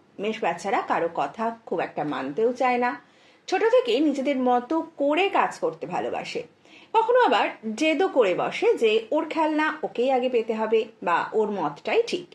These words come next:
কিন্তু এই স্বাধীনতা পরে জীবনে ওদের জন্য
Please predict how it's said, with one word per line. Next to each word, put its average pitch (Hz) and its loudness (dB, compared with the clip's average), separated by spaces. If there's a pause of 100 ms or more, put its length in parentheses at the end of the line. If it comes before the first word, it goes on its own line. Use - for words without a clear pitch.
(540)
কিন্তু 302 0
এই 403 4
স্বাধীনতা 240 0
পরে 262 4
জীবনে 262 0
ওদের 190 -2
জন্য 190 -4